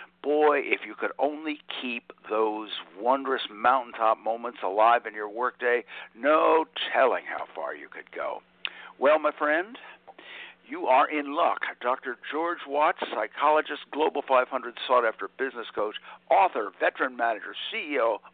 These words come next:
entrepreneur, is saying that you have, and you do have, that summit-sustaining stamina that is gonna let you live and work in a more productive and a more rarefied atmosphere.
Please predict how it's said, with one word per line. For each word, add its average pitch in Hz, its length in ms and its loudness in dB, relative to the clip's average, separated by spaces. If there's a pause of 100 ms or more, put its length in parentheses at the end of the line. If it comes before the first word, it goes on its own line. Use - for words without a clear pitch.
entrepreneur, 135 360 2 (840)
is 170 180 6 (160)
saying 117 440 2 (520)
that 131 160 2
you 196 320 -6
have, 143 500 2 (480)
and 113 200 0
you - 180 -10 (160)
do 247 340 -4
have, 76 380 -4 (420)
that 117 220 6 (240)
summit-sustaining 123 880 -4 (140)
stamina 101 460 2 (280)
that 110 160 0 (120)
is 113 360 -4
gonna 104 200 0
let 120 260 0
you 113 180 -6
live 147 140 0
and 123 140 -6
work 127 280 2
in 104 120 0
a 92 120 0
more 113 460 0
productive 123 600 -2
and 85 120 -6
a 82 100 -8
more 98 280 -4 (140)
rarefied 113 500 4
atmosphere. 76 500 -6